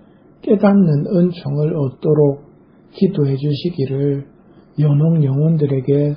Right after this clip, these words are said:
청하며 우리는 연옥 영혼들을 위해 기도하도록 합시다. 고생하며 무거운 짐을 진 너희는 모두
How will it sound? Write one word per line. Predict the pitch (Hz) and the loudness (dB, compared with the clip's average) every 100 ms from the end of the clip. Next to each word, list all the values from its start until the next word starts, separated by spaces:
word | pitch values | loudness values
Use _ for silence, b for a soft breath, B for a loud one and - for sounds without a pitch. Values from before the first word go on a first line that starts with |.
| - | -8
청하며 | - 151 147 139 165 147 143 139 - b b b b - | -10 -4 -2 0 0 0 0 -4 -10 b b b b -2
우리는 | 165 185 160 143 135 | 2 4 2 0 -2
연옥 | 135 139 165 196 | -2 -2 2 4
영혼들을 | 160 139 151 185 190 160 131 135 | 2 0 -2 0 0 0 -2 -2
위해 | 139 156 156 | -2 -2 -2
기도하도록 | - 180 156 131 - 170 151 135 | -4 -2 -2 -2 -2 -2 -2 -4
합시다. | 131 - - 131 135 135 147 _ _ _ _ _ _ - b b b b | -10 -12 -8 -6 -6 -8 -14 _ _ _ _ _ _ -20 b b b b
고생하며 | - 170 160 175 151 160 147 139 143 143 - _ | -4 -2 0 0 2 0 0 -2 -4 -8 -14 _
무거운 | 151 160 156 170 170 156 | 0 0 2 2 2 0
짐을 | - 160 160 156 | 0 2 2 2
진 | - 160 147 | 2 0 2
너희는 | 156 170 156 143 143 | 2 0 0 0 -2
모두 | 135 135 147 180 180 175 | 0 0 0 2 2 2